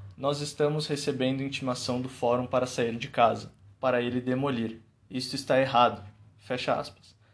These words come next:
E continua sobre o despejo ilegal ocorrido. Abre aspas. "A família foi despejada e mesmo a notificação sendo para despejo,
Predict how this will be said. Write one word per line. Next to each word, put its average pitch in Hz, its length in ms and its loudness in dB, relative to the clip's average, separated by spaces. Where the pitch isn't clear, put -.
E 123 60 -12
continua 135 480 -4
sobre 135 280 -4
o - 20 -4
despejo 127 440 -4
ilegal 123 380 2
ocorrido. 123 480 -4
Abre 117 220 0
aspas. - 460 -4
"A - 80 -12
família 139 380 -2
foi 151 160 0
despejada 123 760 2
e 113 80 -12
mesmo 143 320 -2
a 139 40 0
notificação 131 800 -4
sendo 131 340 -2
para 123 260 0
despejo, 120 680 -4